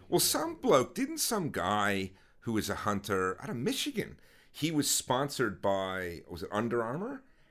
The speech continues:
Speaker 1: And they got a, somebody got a hold of him killing a bear with a spear, and he lost his sponsorship from Under Armour. I can't remember the guy's name, but I remember it was a big deal.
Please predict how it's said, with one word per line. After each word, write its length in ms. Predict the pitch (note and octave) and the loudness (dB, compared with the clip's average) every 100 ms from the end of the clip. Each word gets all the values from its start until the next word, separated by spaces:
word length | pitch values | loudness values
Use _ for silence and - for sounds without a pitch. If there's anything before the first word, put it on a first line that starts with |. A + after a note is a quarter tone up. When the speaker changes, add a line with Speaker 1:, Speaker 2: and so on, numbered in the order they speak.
| - | -4
Speaker 1:
And 140 | G#2 A#2 | 0 2
they 720 | C3 C3 B2+ B2 A#2 A2+ - - - | 2 2 0 0 -4 -6 -10 -18 0
got 160 | B2+ A#2 | 4 4
a, 140 | F#2+ - | 4 0
somebody 420 | - E3+ B2+ E2+ | 6 8 8 2
got 180 | F#2 F#2 | 0 0
a 60 | |
hold 240 | F2+ G#2 F#2+ | 2 0 0
of 100 | F2+ | -4
him 360 | G#2 G2 F#2 - _ _ _ - | -6 -6 -8 -14 _ _ _ -2
killing 240 | B2+ G2 | 0 0
a 40 | |
bear 240 | F2 G2+ D3+ | 2 4 2
with 100 | D#2+ | 0
a 40 | |
spear, 320 | - F#2 F2+ | -6 -4 -4
and 100 | F2 | -4
he 80 | F#2+ | -6
lost 340 | F#2 F#2+ - - | -4 -4 -6 -10
his 100 | - | -10
sponsorship 640 | - D3 A#2 - - - - - _ - _ | -8 -10 -10 -12 -14 -14 -20 -20 _ -20 _
from 160 | - F#2 | -8 -6
Under 260 | F2+ D#2+ F#2 | -4 -4 -6
Armour. 300 | D#3 - - - - - _ _ - | -6 -8 -16 -20 -20 -20 _ _ -8
I 40 | - | -4
can't 180 | D3 | -4
remember 180 | B2+ A#2 | -4 -4
the 60 | G2+ | -2
guy's 280 | F#2+ F2+ F#2+ | 0 -2 -2
name, 320 | A#2+ B2 D#2+ | -2 -2 -2
but 80 | F#2 | 2
I 60 | G#2 | 2
remember 260 | G#2 G#2 | 2 -2
it 60 | F2+ | -4
was 80 | E2 | -6
a 40 | |
big 400 | D2 C3 F3 G2 | 2 4 4 2
deal. 320 | F2 D2+ G2+ | -8 -8 -8